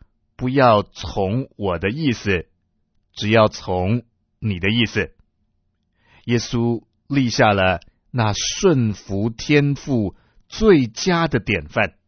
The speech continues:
好，我们谈完前言，我们接下来进到分段的解经。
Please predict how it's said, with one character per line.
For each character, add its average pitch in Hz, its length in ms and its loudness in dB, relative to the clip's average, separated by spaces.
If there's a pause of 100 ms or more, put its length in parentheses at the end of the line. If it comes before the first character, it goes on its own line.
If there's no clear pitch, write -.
(260)
好， - 200 -2
我 123 160 -4
们 160 160 -2
谈 160 280 -2
完 110 480 2
前 120 340 -4
言， 110 400 0 (360)
我 120 80 -6
们 123 100 -2
接 139 140 0
下 135 140 0
来 101 400 2 (360)
进 113 280 -4
到 98 500 2
分 143 460 -4
段 123 320 4
的 98 140 -2
解 87 460 -6
经。 143 300 0